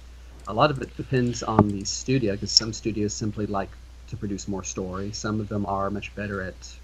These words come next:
creating, um, game systems. Some of them just inherited or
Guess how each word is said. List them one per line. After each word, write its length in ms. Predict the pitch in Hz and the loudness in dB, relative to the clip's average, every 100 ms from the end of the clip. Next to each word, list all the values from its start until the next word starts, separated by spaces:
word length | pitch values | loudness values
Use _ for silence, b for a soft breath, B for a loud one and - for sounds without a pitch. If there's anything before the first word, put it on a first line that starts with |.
| - | -14
creating, 540 | 104 101 98 95 92 87 - - - - - - - - - - - - 117 | -8 -4 -4 -4 -6 -8 -14 -18 -18 -16 -16 -16 -16 -16 -16 -16 -16 -14 -10
um, 300 | 90 73 - - - - | -8 -8 -10 -16 -18 -8
game 240 | 107 113 | -2 0
systems. 500 | - 98 - 95 104 | -2 -4 -6 -6 -6
Some 180 | - 113 | -4 -4
of 40 | 104 | -2
them 140 | 101 | -4
just 220 | 101 - | -6 -10
inherited 720 | 90 - 110 113 104 104 92 95 - | -12 -8 -2 0 0 -6 -8 -10 -12
or 280 | 104 92 82 | -8 -6 -6